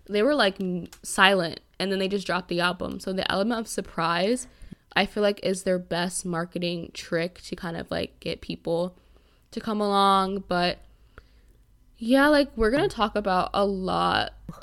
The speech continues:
of things in that nature in the podcast, like, talking about, like, Western expansion, talking about, talking about how, like, the Western media,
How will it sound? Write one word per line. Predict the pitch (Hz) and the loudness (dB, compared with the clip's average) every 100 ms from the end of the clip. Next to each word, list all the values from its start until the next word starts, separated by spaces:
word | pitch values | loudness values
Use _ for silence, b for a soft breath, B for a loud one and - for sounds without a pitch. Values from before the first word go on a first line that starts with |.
| - | -2
of | 190 185 180 190 - _ _ - | 0 2 0 -4 -16 _ _ 0
things | 185 185 202 | 0 2 0
in | 185 185 | -2 0
that | 170 170 | 0 0
nature | 170 170 180 - 196 196 | -2 -4 -6 -6 -4 -4
in | - 185 | -6 -6
the | 185 | -6
podcast, | 180 - 170 - 202 190 - | -6 -6 -6 -6 -8 -6 -8
like, | 180 | -8
talking | 185 180 - | -8 -8 -8
about, | 180 175 175 | -8 -4 -4
like, | 175 | -4
Western | 175 180 - 208 | -6 -6 -6 -6
expansion, | 226 - 311 320 320 302 - 180 196 | -8 -4 -2 0 -2 -2 -4 -2 -4
talking | 196 - 185 - 202 | -6 -6 -6 -6 -6
about, | 202 190 185 - b b _ - | -2 0 2 0 b b _ -6
talking | 208 208 214 | -4 -4 -2
about | 202 | -2
how, | 202 185 | -2 -2
like, | 185 190 - | -2 -4 -6
the | 185 | -2
Western | 180 196 - 214 233 | -2 -4 -6 -6 -4
media, | 240 240 233 220 214 202 | -2 0 0 2 0 0